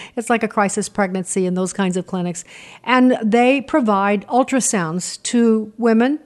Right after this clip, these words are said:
who would like, are just under that process of consideration. The ultrasound is very detailed. It, uh, has saved a lot of babies' lives, because when a mom sees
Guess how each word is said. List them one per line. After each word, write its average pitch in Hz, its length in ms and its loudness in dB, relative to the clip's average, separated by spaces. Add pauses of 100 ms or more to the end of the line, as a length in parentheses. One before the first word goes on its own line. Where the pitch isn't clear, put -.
(100)
who 226 400 0
would 226 280 0
like, 226 240 -2
are 247 60 0
just 240 380 -4
under 320 280 -4
that 285 200 0
process 240 400 -2
of 196 100 -4
consideration. 175 800 -4 (380)
The 233 80 0
ultrasound 247 520 2
is 202 140 -2
very 226 220 2
detailed. 233 640 0 (400)
It, 202 260 -4
uh, 220 80 4
has 208 340 2 (120)
saved 240 480 0
a 202 100 -6
lot 220 240 0
of 233 100 2
babies' 226 400 -2
lives, 226 440 -2
because 202 360 -4
when 202 160 0
a 202 40 0
mom 202 320 0
sees 226 480 -2